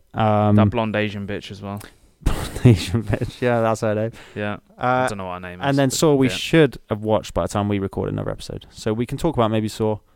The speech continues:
Speaker 1: that as a franchise, 'cause we've
Speaker 2: Yeah.
Speaker 1: watched every single one together, haven't we?
Speaker 2: Jokes.
Speaker 1: You can do a marathon of watching them all. Like, it was a fun day, wasn't it?
Speaker 2: Watch them all in once, yeah.
Speaker 1: Yeah.
Speaker 2: Good fun, isn't that? Why is there an ant in there?
Speaker 1: Do you know they're making a new Wrong Turn?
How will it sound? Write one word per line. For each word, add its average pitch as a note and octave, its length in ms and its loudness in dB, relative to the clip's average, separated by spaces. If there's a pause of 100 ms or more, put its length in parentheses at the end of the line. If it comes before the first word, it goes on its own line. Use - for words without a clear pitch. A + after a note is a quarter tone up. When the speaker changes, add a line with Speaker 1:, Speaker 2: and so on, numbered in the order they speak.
(120)
Speaker 1:
that A#2 120 0
as G#2+ 140 -2
a G#2+ 80 0
franchise, G2+ 560 -4
'cause A2 120 -10
we've A2 100 0
Speaker 2:
Yeah. B2 120 2
Speaker 1:
watched A2 180 2
every G2+ 140 2
single F#2+ 240 -4
one F#2 160 0
together, G2 300 0
haven't G2 160 -2
we? G2 180 -6 (220)
Speaker 2:
Jokes. - 380 -14 (480)
Speaker 1:
You G#2+ 80 0
can - 20 -2
do F#2+ 120 0
a F#2+ 40 2
marathon F#2+ 400 0
of F2+ 80 -6
watching F#2+ 320 0
them G2 100 2
all. G2 160 0 (240)
Like, F2+ 140 -4
it - 60 -6
was F#2+ 100 -8
a F#2+ 40 -8
fun F#2+ 280 -4
day, F#2+ 120 -4
wasn't A2+ 180 -4
it? - 20 -2
Speaker 2:
Watch G#2+ 140 -6
them G#2+ 100 -10
all F#2+ 80 -10
in F#2+ 120 -12
once, F#2+ 300 -12
yeah. G2 240 -8
Speaker 1:
Yeah. C3 300 0 (340)
Speaker 2:
Good G#2+ 160 -12
fun, G#2 220 -10
isn't G#2 160 -14
that? G2+ 180 -14 (460)
Why D3 80 -20
is C3 80 -18
there C#3+ 80 -16
an B2 100 -18
ant G#2+ 320 -18
in - 120 -20
there? F2+ 120 -20 (320)
Speaker 1:
Do - 100 -2
you A#3+ 60 8
know G#3 60 8
they're G#2+ 80 6
making G#2+ 260 2
a A2 60 2
new A2 140 0
Wrong A2+ 180 -2
Turn? E2+ 380 -4